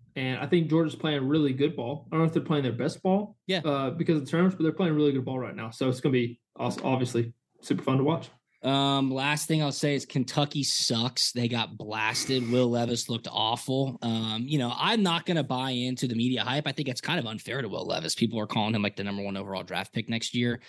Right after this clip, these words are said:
Speaker 2: Um, they looked pedestrian from a play calling perspective. I will give a ton of credit to Tennessee. They shut down their rushing attack.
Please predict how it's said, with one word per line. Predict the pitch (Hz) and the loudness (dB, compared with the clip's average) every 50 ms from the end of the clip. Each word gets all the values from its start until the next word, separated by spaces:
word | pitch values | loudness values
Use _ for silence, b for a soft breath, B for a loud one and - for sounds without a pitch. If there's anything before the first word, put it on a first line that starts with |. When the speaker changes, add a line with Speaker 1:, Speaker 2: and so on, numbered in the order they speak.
| B B B B B B B | B B B B B B B
Speaker 2:
Um, | - 120 117 117 113 113 113 113 113 | 0 2 2 2 2 2 0 0 2
they | 127 131 | 2 2
looked | 135 135 123 - - | 2 2 0 0 0
pedestrian | - 127 - 139 135 135 - - 139 139 135 120 | -2 0 0 0 -2 -2 -2 0 0 2 2 2
from | 120 117 | 0 -2
a | 107 | -4
play | - 135 135 139 | -2 0 0 0
calling | 127 - 139 135 135 127 | 0 0 0 0 0 0
perspective. | - 135 127 - - - 143 139 - - 135 123 | 0 -4 -6 -4 -2 -2 -2 0 0 0 0 0
I | 101 113 | 0 -2
will | 113 110 120 123 127 | -2 0 0 0 2
give | 123 131 120 | 2 0 -2
a | 101 | -2
ton | - - - 127 123 | -2 -2 -2 0 0
of | 120 - | 0 2
credit | 127 127 127 120 | 2 2 2 0
to | - | -2
Tennessee. | - - 120 120 117 - - 127 | -4 -4 -2 -2 -2 -2 -4 -4
They | 123 113 95 | -4 -4 -2
shut | - - - 139 123 120 - | -2 0 0 0 0 0 0
down | 131 123 120 120 113 | 0 0 0 0 0
their | 104 98 | -2 -2
rushing | 104 113 120 120 - 135 123 | -2 -2 -4 -2 -2 -2 -2
attack. | 117 104 - 127 117 120 120 117 - | -2 -2 -2 -2 0 0 -2 -2 -6